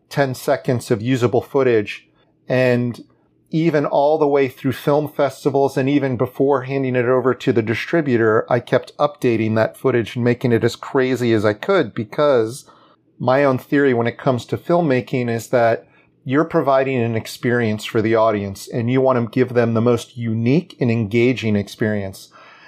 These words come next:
And if you're gonna watch a documentary about somebody, you should be more inserted into the person's, like, mind and thinking.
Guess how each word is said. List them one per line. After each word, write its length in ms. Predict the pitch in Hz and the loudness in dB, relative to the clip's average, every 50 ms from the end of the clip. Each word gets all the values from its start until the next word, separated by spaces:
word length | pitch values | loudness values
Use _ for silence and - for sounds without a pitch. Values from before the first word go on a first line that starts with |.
| - _ | -14 _
And 300 | - 131 127 123 120 113 | 0 2 2 2 2 2
if 340 | 127 131 - 147 131 - - | 0 0 0 0 -2 -2 0
you're 80 | 143 139 | -2 0
gonna 160 | 147 156 151 | 2 2 2
watch 260 | 147 147 139 139 - | 4 2 2 0 -2
a 60 | 139 | -4
documentary 1080 | 113 135 127 120 123 - - 139 123 123 123 123 120 120 113 110 110 107 110 110 - _ _ _ _ _ - | -2 0 2 2 0 0 -2 -2 0 2 2 2 2 2 2 2 0 -2 -4 -6 -10 _ _ _ _ _ -4
about 480 | - 117 101 127 127 131 135 135 - | -4 -2 0 2 0 0 0 -2 -4
somebody, 920 | - - - - 156 143 139 135 113 107 104 104 104 104 101 104 104 - _ _ _ _ _ _ _ _ - | -12 -14 -8 -2 0 0 0 2 2 2 2 2 2 2 2 0 -2 -6 _ _ _ _ _ _ _ _ -4
you 160 | 160 139 151 | 0 0 0
should 380 | 147 - - 139 120 123 - - | 0 2 0 -2 -2 -4 -6 -2
be 160 | 139 135 131 | 0 0 2
more 280 | 123 143 151 165 170 | 2 2 2 0 0
inserted 600 | - 160 143 131 - - - 175 180 160 151 139 139 | 0 0 -2 -2 -2 0 0 2 2 4 2 2 2
into 240 | 143 143 135 - 143 | 2 0 2 0 0
the 100 | 120 - | 0 0
person's, 640 | - - 139 135 131 - - 135 120 113 104 - | 0 0 0 0 0 0 -2 0 0 0 0 0
like, 220 | 117 110 101 - | 0 -2 -2 -2
mind 400 | 117 113 113 - - 156 180 170 | -2 0 2 2 2 2 2 2
and 180 | 123 117 113 - | 2 0 0 0
thinking. 440 | - 147 160 160 - 226 247 240 | 0 -2 0 0 0 0 0 -2